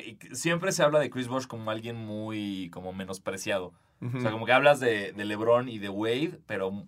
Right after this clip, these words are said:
Speaker 1: no entiendes la importancia de Bosh en el Big
Speaker 2: Claro,
Speaker 1: Three.
Speaker 2: güey.
Speaker 1: Sin Bosh no hubieran ganado esos campeonatos.
Speaker 2: Claro, claro.
Speaker 1: ¿No? Bosh es una parte fundamental y era, creo que, en su época empezó a ser el inicio
Speaker 2: Ujú.
Speaker 1: de este poste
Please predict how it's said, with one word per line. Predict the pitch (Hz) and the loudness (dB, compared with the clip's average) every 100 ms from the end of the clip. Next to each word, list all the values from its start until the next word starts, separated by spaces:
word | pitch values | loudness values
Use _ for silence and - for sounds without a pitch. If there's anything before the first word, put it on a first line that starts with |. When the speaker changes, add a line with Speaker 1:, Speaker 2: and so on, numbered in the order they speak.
| - | -12
Speaker 1:
no | 110 113 113 | -8 0 2
entiendes | 120 123 120 120 | 2 -2 -4 -2
la | 110 | -4
importancia | 98 101 101 104 110 | -4 -6 -4 -4 -2
de | 101 | -2
Bosh | 98 101 | -2 -6
en | 98 | -4
el | |
Big | 117 | 4
Speaker 2:
Claro, | 113 120 120 | 6 6 6
Speaker 1:
Three. | 101 | 4
Speaker 2:
güey. | 90 85 - | 0 -4 -8
Speaker 1:
Sin | - 117 | -6 0
Bosh | 123 143 151 143 | 6 6 6 2
no | 127 | 2
hubieran | 127 131 123 | 4 2 2
ganado | 113 110 110 95 - - | 0 0 0 -2 -10 -8
esos | 98 95 | -8 -4
campeonatos. | 95 87 92 85 | -6 -4 -4 2
Speaker 2:
Claro, | 131 123 98 | 4 6 4
claro. | 120 107 - _ | 2 2 0 _
Speaker 1:
¿No? | 92 107 | -4 -4
Bosh | 104 120 127 | 0 0 0
es | 123 | -4
una | 123 120 | 0 0
parte | 110 - 117 113 85 | 0 0 0 0 -4
fundamental | - 98 95 95 95 117 127 | -10 -8 -6 -6 -2 0 0
y | 113 | 0
era, | 117 117 | 0 0
creo | 120 113 | 0 -2
que, | 120 117 107 - _ _ _ _ _ _ _ - | 2 2 0 -6 _ _ _ _ _ _ _ -6
en | 123 117 | -6 -4
su | 127 139 | 0 0
época | 147 139 135 147 202 - _ _ | 2 0 4 2 2 -4 _ _
empezó | 110 107 110 120 | -10 -4 -4 -2
a | |
ser | 131 | -2
el | 131 120 | 0 -2
inicio | 113 143 - 127 135 - | 0 0 0 2 2 0
Speaker 2:
Ujú. | 143 143 139 | -4 -2 -2
Speaker 1:
de | 120 123 | 0 0
este | 131 143 | 2 -2
poste | 123 127 135 - 139 135 131 127 117 | -4 0 0 0 -2 -2 0 0 -2